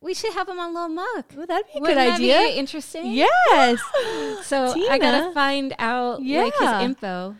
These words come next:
Speaker 1: So some points of interest. Um, one thing I loved was that on, uh, Thanksgiving Day in nineteen sixty-nine, hundreds of folks showed up in support of the occupation,
Speaker 2: Mm.
Speaker 1: which I thought was cool. And then they were, um, one other thing that was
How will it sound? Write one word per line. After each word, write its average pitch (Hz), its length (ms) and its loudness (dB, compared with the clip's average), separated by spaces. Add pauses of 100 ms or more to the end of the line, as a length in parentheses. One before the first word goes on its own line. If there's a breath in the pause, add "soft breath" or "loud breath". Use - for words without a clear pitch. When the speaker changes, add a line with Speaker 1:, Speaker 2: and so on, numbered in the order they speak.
Speaker 1:
So 233 400 -6 (800)
some 262 220 -4
points 294 240 -4
of 302 100 -8
interest. 220 540 -8 (100)
Um, 196 260 -8
one 226 140 -6
thing 277 160 -8
I 262 100 -6
loved 202 380 -6
was 202 260 -10
that 185 200 -10
on, 185 580 -10
uh, 180 300 -10
Thanksgiving 208 600 -10
Day 180 400 -6
in 196 120 -10
nineteen 180 380 -10
sixty-nine, 180 800 -10 (320 soft breath)
hundreds 240 360 -6
of 240 100 -8
folks 208 260 -6
showed 185 200 -8
up 190 140 -10
in 190 80 -10
support 175 480 -12
of 175 100 -12
the 175 140 -14
occupation, 180 760 -12
Speaker 2:
Mm. 262 680 -8
Speaker 1:
which 240 120 -6
I 202 80 -4
thought 202 200 -8
was 196 100 -10
cool. 190 240 -8
And 214 200 -8
then 208 100 -8
they 208 100 -6
were, 196 300 -8
um, 185 420 -10 (480)
one 220 200 -8
other 214 180 -10
thing 196 260 -12
that 185 140 -12
was 180 100 -14